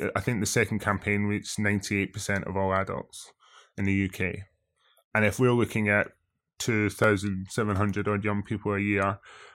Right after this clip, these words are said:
every seven a day get told they have cancer, our ability to communicate on volume to people about diagnosis and signs of diagnosis and getting early diagnosis is so important. And we're reaching ninety-eight percent of population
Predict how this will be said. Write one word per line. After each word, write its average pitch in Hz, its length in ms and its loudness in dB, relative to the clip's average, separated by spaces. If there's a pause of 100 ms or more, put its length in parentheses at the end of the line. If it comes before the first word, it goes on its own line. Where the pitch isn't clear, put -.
(360)
every 98 220 0
seven 107 380 4
a 101 60 2
day 101 440 4
get - 260 -4
told 113 220 0
they 104 120 2
have 98 180 0
cancer, 107 600 -4 (460)
our 107 180 4
ability 120 500 4
to 110 140 -4
communicate 107 640 0
on 107 320 2
volume 120 520 4
to 120 120 -2
people 113 280 0
about 104 280 2
diagnosis 104 800 0
and 101 140 0
signs 107 320 0
of 101 100 -2
diagnosis 104 880 -2
and 98 380 -2
getting 110 300 2
early 110 240 4
diagnosis 101 720 0
is 98 100 -6
so 107 220 -2
important. 101 580 -2
And 104 120 -2
we're 104 80 2
reaching 104 420 0
ninety-eight 107 580 0
percent 107 460 -2
of - 100 -12
population 113 840 -2